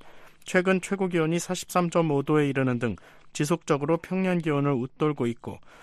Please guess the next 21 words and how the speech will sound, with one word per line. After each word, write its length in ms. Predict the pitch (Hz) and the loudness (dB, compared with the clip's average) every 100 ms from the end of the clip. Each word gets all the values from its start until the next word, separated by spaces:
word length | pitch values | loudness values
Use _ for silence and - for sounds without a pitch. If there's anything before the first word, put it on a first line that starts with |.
| - - | -20 -10
지난 260 | - 127 135 | -2 0 0
며칠 320 | 107 - 127 | -2 -4 -4
동안 320 | 120 127 139 | -2 0 -2
폭염경보 720 | - 160 165 156 131 120 139 | -4 -4 -2 -2 -2 -2 -4
발령 380 | 151 110 123 139 | -4 -4 -2 -4
상태가 460 | 135 123 - 117 135 | -4 -8 -8 -8 -6
계속되고 600 | - 143 143 - 131 120 | -4 -6 -6 -8 -6 -6
있다고 320 | - 101 120 | -6 -8 -4
밝혔습니다. 720 | 117 - 113 113 92 - - - - - _ - - - - - - | -6 -6 -10 -12 -12 -16 -18 -20 -20 -20 _ -20 -20 -20 -20 -20 -18
한편 320 | - 185 202 151 | -2 2 2 4
이 60 | |
같은 300 | 165 175 185 | 2 2 0
경보에도 500 | 170 165 165 165 175 | 2 2 2 2 2
인도 240 | 139 143 160 | 2 0 0
정부 300 | 151 151 151 | 0 0 0
관리들은 460 | 131 131 156 175 | 0 0 0 -2
사망자가 580 | 160 165 170 165 165 160 | -2 -2 -2 0 2 0
늘기 320 | 123 127 139 | 0 -4 -6
시작한 440 | 139 - 127 147 147 | -8 -8 -6 -4 -4
십팔 440 | - - - 185 | -6 -12 -10 -4
일에야 300 | 175 123 | -2 -4